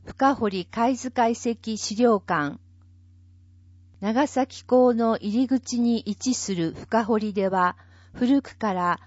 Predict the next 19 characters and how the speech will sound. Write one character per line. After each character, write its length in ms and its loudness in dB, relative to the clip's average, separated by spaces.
海 280 4
と 200 2
関 340 -2
わ 120 4
り 140 -2
の 160 0
深 320 0
い 80 0
生 260 -2
活 380 -6
が 200 0
営 240 -2
ま 140 2
れ 120 -2
て 160 -6
き 180 -12
ま 160 -4
し 120 -14
た。 280 -4